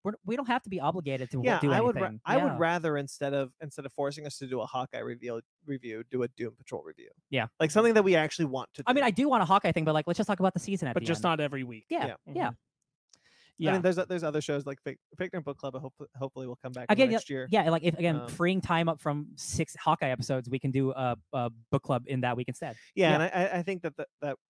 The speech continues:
Speaker 2: coming out of the year, things are probably, like, the holidays this year snuck up on a lot of us. It's, uh,
Speaker 1: I can't believe it's December. What's going
Speaker 2: we,
Speaker 1: on?
Speaker 2: we've talked about it, we've kinda cheekily talked about it, but none of us are in a good financial spot. Um, like, it, it, it, and a lot of us aren't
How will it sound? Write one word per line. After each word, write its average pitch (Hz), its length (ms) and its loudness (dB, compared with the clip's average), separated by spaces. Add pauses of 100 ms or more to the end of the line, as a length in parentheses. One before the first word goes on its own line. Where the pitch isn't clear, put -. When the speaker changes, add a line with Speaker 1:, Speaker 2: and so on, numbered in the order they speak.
(220)
Speaker 2:
coming 196 280 -2
out 143 220 2
of 131 120 -4
the 135 80 -6
year, 127 580 -4
things 151 200 -2
are 143 40 -4
probably, 127 340 -2 (160)
like, 147 180 -6
the 156 60 -6
holidays 151 400 0
this 120 140 -14
year 123 100 -8
snuck 127 260 -10
up 120 120 -8
on 113 80 -8
a 110 40 -10
lot 143 200 0
of 143 80 0
us. 143 260 -4
It's, 131 160 -12 (220)
uh, 123 200 -6
Speaker 1:
I 196 80 2
can't 233 240 4
believe 226 200 6
it's 220 80 4
December. 240 420 8
What's 175 140 6
going 175 180 10
Speaker 2:
we, 294 60 6
Speaker 1:
on? 185 300 2 (100)
Speaker 2:
we've 180 220 6
talked 175 260 6
about 165 220 6
it, 160 60 0
we've 160 160 0
kinda 160 200 0
cheekily 170 280 -4
talked 151 220 0
about 160 160 -4
it, 143 80 -10
but 143 100 -2 (140)
none 240 240 -2
of 170 140 4
us 117 180 -8
are 185 60 4
in 147 80 2
a 151 40 -2
good 151 200 0
financial 135 420 -2
spot. 139 320 0 (320)
Um, 127 500 -4
like, 147 300 -6
it, 156 220 -4
it, 151 160 -6
it, 139 200 -4
and 143 120 -6
a 135 280 -14
lot 160 200 6
of 151 80 2
us 156 160 -2
aren't 139 180 0